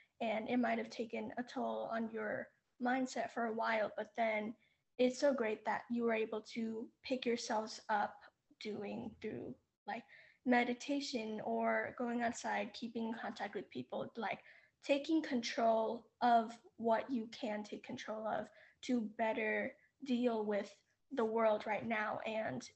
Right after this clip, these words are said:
it's helping you a lot. And I can tell that you guys are in a better place now and are happier. So I'm just so proud of you two for, like, going through that journey, and you're still working hard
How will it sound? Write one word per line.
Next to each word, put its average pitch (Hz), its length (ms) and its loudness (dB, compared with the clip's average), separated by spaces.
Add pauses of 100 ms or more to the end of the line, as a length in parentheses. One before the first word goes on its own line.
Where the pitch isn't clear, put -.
(360)
it's 262 180 6
helping 302 320 2
you 277 100 6
a - 20 4
lot. 226 320 2
And 220 400 0
I 233 120 0
can 226 280 -6
tell 226 260 -2
that 233 200 -4 (480)
you 247 120 2
guys 226 240 2
are - 240 -2 (120)
in 233 140 -2
a 135 240 0 (160)
better 262 280 4
place 247 280 -2
now 220 240 0
and 220 100 -2
are 226 260 -2
happier. 220 500 -4
So 220 180 -4 (460)
I'm 302 140 4
just 370 180 -2
so 392 120 2
proud 320 260 0
of 330 80 0
you 330 260 0
two 285 420 0 (120)
for, 247 380 2 (340)
like, - 260 0 (320)
going 269 300 4
through 262 140 2
that 226 260 4
journey, 226 280 2
and 214 100 0
you're 226 100 2
still 233 420 4
working 220 380 0
hard 214 420 4